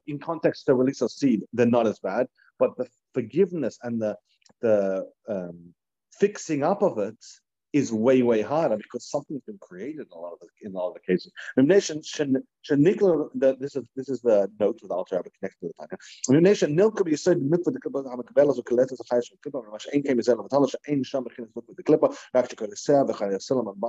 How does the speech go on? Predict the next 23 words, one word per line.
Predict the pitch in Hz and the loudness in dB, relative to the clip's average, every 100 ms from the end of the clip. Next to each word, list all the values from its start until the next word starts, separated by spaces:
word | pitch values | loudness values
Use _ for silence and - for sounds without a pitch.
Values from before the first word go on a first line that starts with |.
| - 110 | -4 0
malbish | 104 127 - | 2 0 -2
v'chayis | 104 113 113 - | -8 -6 -6 -4
klipa | 120 113 | -4 -4
she'kayim | 101 104 95 92 90 92 - - | -2 -4 -4 -8 -10 _ -16 -6
b'yidechem. | 95 92 98 95 _ _ 147 | -6 -6 -12 -14 _ _ 2
In | |
the | 143 | 4
case | 147 185 180 | 4 2 4
of, | 165 - _ _ | 0 -2 _ _
of, | 117 117 107 - | 2 4 2 -2
of | 107 101 95 92 _ _ _ | -4 -2 -2 -6 _ _ _
release | 127 123 135 175 - | -4 -2 0 -2 -8
of | 175 | -10
seed, | 143 135 92 _ _ _ _ _ _ _ _ _ - | -8 -8 -8 _ _ _ _ _ _ _ _ _ -2
not | 127 143 | 0 2
in | 143 | 0
the | 131 123 | -2 -4
context | 139 127 113 113 | -8 -10 -8 -4
in, | 139 139 | -4 -4
of | 117 131 | -2 -2
intimacy, | 139 - - 95 - - - | -2 -8 -10 -10 -10 -16 0
there's | 127 113 | 2 2
no | 123 143 151 143 | 4 6 6 4